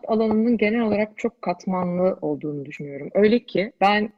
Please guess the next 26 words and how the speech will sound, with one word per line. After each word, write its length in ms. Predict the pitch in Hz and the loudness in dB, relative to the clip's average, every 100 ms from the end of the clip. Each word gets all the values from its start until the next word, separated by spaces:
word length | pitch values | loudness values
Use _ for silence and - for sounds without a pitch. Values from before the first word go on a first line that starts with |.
| 185 | 2
yanımda 300 | 202 208 202 | 4 4 2
bir 60 | |
sanatçı 420 | 202 208 214 214 226 | 0 0 0 -2 2
varken 320 | 220 214 202 | 2 2 0
onun 180 | 196 202 | 0 0
işi 280 | - - | -2 0
hakkında 460 | 220 185 - 196 185 | 2 2 0 -2 0
doğrudan 360 | 185 190 196 196 | 0 0 -4 -4
konuşmaktan 720 | 185 185 - 190 - 220 185 | -6 -6 -4 -6 -2 -2 -2
bile 160 | 175 | -2
biraz 200 | 170 180 180 - _ - | 0 -2 -2 -14 _ -4
çekinirim, 440 | 208 - 180 160 160 | -4 -2 -6 -4 -8
imtina 380 | 160 175 170 147 | -8 -4 -2 -2
ederim. 320 | 139 135 139 | -4 -6 -8
Çünkü 520 | - 190 196 233 220 - _ 202 | -6 -4 2 6 6 4 _ -4
aşırı 320 | - 247 269 | 2 6 8
okuma 520 | 220 - 220 220 - | 6 4 2 2 -2
yapmam, 520 | - 185 190 196 196 | 0 0 0 0 2
onu 180 | 185 196 | 0 0
başka 340 | 180 185 - 202 | 0 -2 -2 0
bir 120 | 175 | 2
bağlama 380 | 180 180 196 185 | 2 2 2 0
oturtmam 440 | 180 - 185 190 | -6 -6 -4 -4
söz 240 | - 175 | -4 -6
konusu 380 | - 170 170 - | -4 -8 -6 -2
olabilir. 500 | 170 165 165 147 233 | 2 2 0 -2 -6